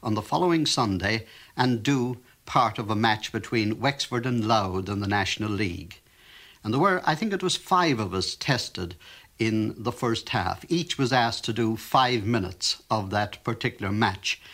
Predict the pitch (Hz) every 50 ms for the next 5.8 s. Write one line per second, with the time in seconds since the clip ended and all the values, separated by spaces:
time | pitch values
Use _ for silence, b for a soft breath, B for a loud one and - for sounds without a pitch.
0 | B B B B B B 131 135 131 - 156 143 123 - 165 165 160 160 - -
1 | 220 226 208 170 139 147 139 139 139 - - - 131 120 110 104 117 113 113 -
2 | - - - 104 139 151 160 160 147 123 123 120 131 131 - - - 120 107 -
3 | - - 107 110 104 98 98 - 127 - - 127 123 117 110 - - 113 107 98
4 | - - 113 101 98 117 104 113 117 110 - - 117 110 - - 113 104 - -
5 | - 107 107 110 104 - - - 120 107 95 90 87 87 85 87